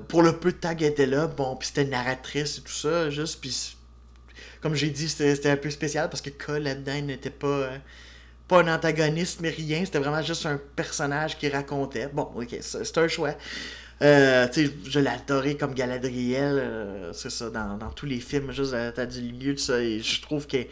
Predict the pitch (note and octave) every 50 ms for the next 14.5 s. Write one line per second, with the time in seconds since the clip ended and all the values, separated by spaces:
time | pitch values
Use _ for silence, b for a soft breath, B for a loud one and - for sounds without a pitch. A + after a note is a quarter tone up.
0 | B B B B B B - - E3 C#3 C#3 C#3+ D3+ C#3 C#3+ D3 D#3 C#3+ C#3 C3
1 | C3 B2+ - E3 D#3 D#3 C#3+ C#3 C#3 B2+ B2+ B2 C3+ C#3 C#3 C3+ C3+ C#3+ D#3 D#3+
2 | D#3 D3+ A3 C#4+ - - - - F#3 F#3 - - - D#3+ D#3 D#3 D3+ D3 D3 D3
3 | C#3+ - - F#3+ G#3 G#3 G3+ D3 C3+ C3 C3+ - - F3 F#3 E3+ C#3+ C3 C3+ C3+
4 | C3+ C3 C3 B2+ B2+ B2 C3+ D#3 F#3 G3+ - B B B B B B B B B
5 | - A2+ A#2 A#2 - - C#3+ C#3 D3+ D3+ D#3 C#3+ D3 - E3+ D3+ C#3+ C#3+ C#3+ C#3+
6 | D3 D3 D#3 D#3+ D#3+ D#3+ D#3 C#3+ - - A2+ A#2+ A#2+ A#2 A#2 A2+ A2+ A2 A2 G#2+
7 | G#2+ G#2 E2 E2 A#2+ C3 C3 - C#3+ C#3 C3+ C3 C3+ C3+ C3 C3 B2+ B2+ C#3 D3
8 | C#3+ - - D#3+ D3 - - D3 C3 B2+ B2 B2+ C#3+ C#3 C3 - - - C3+ C3
9 | C3+ C#3 C#3 C3+ C3 B2+ B2 A#2+ B2 B2 - B2+ A#2+ A#2+ - B2+ B2+ C3 C3 C3+
10 | C3+ C3+ - - A#2+ A#2 B2 C3 B2+ C3 C3+ C3 A#2+ G#2 B B B B B B
11 | B B B B B B B2 B2+ C#3 C3+ C3+ B2+ - - - - - - D3+ D3
12 | D3 C#3 C3+ C3 - B2+ A#2+ - - - C3+ C3 C#3+ C#3+ C3+ C3+ - F#3+ E3+ -
13 | - F3 D3 F3+ F3 A3+ A3+ A#3 A#3 F#3+ - A3+ A3 A3 E3+ D#3+ D#3+ D#3 F3 F#3
14 | F3+ E3+ D#3+ D#3 D3+ D#3+ F#3 A3 A3